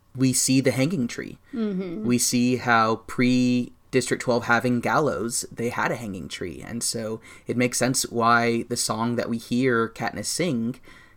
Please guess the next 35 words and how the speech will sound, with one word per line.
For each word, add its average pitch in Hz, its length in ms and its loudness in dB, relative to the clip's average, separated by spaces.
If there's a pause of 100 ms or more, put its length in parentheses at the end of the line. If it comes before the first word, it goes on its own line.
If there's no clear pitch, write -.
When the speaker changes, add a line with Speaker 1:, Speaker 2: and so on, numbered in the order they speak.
Speaker 1:
would 120 240 4
exist 120 460 0
within - 220 -6
twelve. - 460 -8 (180)
Speaker 2:
And 208 340 -4 (100)
hanging 208 420 -6
a 196 60 -4
man, 196 500 -4
they 202 160 -4
say, 196 400 -6
who 190 180 -12 (220)
killed 208 320 -6
three. 233 400 -2 (320)
Speaker 1:
Mm. 135 920 0
Oh, 170 180 0
that's 131 200 -4
a 151 40 -4
good 139 100 0
point. 165 220 -4
I 123 40 -4
didn't 120 100 -4
even 120 120 -4
think 165 140 -8
about - 160 -8
that. - 220 -8 (360)
<laughs> 220 360 -4 (380)
The 143 140 4
other 220 140 6
thing 180 160 0
I 135 60 0
thought 127 280 0
was, 113 260 -2
was 117 200 -4
really 190 240 6
interesting 117 580 -2